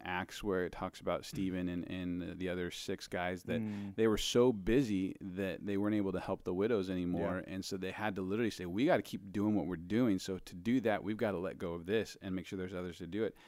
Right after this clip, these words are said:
Speaker 1: It's the same in youth ministry. You can't do it all. You shouldn't try to do it all. And I think youth pastors tend to wanna be in the spotlight. I mean, I
Speaker 2: Yeah.
Speaker 1: think it's in some of our D N As, that, but it's so important that we're building up people around us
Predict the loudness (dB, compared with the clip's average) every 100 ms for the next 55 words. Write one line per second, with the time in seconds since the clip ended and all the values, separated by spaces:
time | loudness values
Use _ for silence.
0 | -8 -6 -4 0 2 2 0 -4 -4 -6
1 | -2 -4 -4 -2 2 4 4 4 4 0
2 | 0 -2 -2 0 2 2 0 2 -2 -2
3 | -14 -20 -4 0 0 2 0 2 2 0
4 | -6 -8 -4 0 0 2 0 -2 -2 0
5 | 2 0 -2 -4 -2 -2 -4 2 2 2
6 | -2 -2 -2 0 0 0 0 0 -2 0
7 | 0 0 0 0 2 2 2 0 0 0
8 | 0 -2 -4 -6 -4 -6 -2 -2 -2 -18
9 | -2 0 0 2 4 4 4 2 4 0
10 | 2 0 2 2 2 2 2 4 2 0
11 | -2 -4 0 0 -2 -2 -2 0 0 0
12 | -2